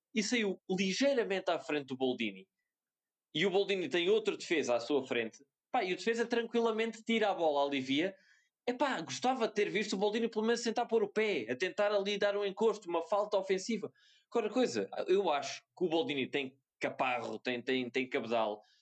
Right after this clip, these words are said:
tem qualidade e tem vontade, que são três coisas principais para mim num ponta de lança deste nível. Para, epá, indo no contacto, indo na sanguice,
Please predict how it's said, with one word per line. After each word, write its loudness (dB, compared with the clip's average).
tem 0
qualidade 2
e -4
tem 2
vontade, -2
que -18
são -2
três 0
coisas 0
principais 0
para -2
mim -2
num -2
ponta -2
de 2
lança 0
deste -2
nível. -8
Para, 0
epá, -2
indo 0
no 0
contacto, -2
indo 2
na 0
sanguice, -2